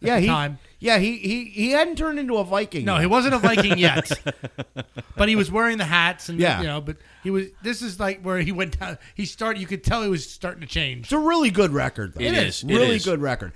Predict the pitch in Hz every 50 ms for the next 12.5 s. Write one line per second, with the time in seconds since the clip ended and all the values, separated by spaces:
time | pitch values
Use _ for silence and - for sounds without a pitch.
0 | - - 160 165 160 - 190 247 302 277 202 196 240 247 254 240 226 - - _
1 | _ _ _ _ _ _ - 180 196 175 - - - - - 165 143 123 92 -
2 | _ - 127 135 - - 120 - 101 135 160 143 104 101 92 82 - - - 101
3 | 101 - 101 98 92 90 87 _ _ - 117 - _ _ _ _ - 131 123 -
4 | - 113 101 92 87 - - 107 - - 82 - 135 135 - - - - - -
5 | _ _ _ _ _ _ _ _ _ _ _ _ _ _ _ _ _ _ _ _
6 | _ _ _ _ - - 113 107 98 101 117 113 110 107 104 101 104 110 147 180
7 | 175 160 156 107 101 107 170 170 156 135 127 - _ _ - - 156 160 170 160
8 | 170 170 156 147 139 135 120 147 135 131 131 156 160 - 165 165 160 151 147 143
9 | 135 131 135 127 127 127 127 123 131 123 98 104 101 107 117 131 127 - 113 104
10 | 101 - - 104 104 110 113 98 - _ - 202 262 254 143 - _ 196 - -
11 | 147 160 226 - - 147 160 180 185 180 190 175 151 127 147 170 170 - - 139
12 | 117 - - 110 95 107 110 107 -